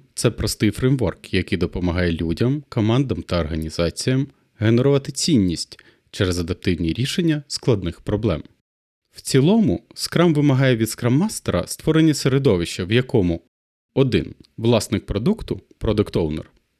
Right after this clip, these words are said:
додає у певному порядку роботу для вирішення складної проблеми у беклог продукту.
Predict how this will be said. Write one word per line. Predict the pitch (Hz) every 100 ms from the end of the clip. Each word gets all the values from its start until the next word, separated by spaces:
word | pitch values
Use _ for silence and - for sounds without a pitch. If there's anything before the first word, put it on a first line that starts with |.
| 101
додає | 98 98 107
у | 104
певному | 113 98 92 90
порядку | 98 101 165 - 139 -
роботу | 131 156 170 127 82 - -
для | 87 98
вирішення | 92 107 110 143 147
складної | 131 - 90 101 110
проблеми | - 95 80 113 170 -
у | 110
беклог | 95 87 - 113 -
продукту. | 156 147 90 - -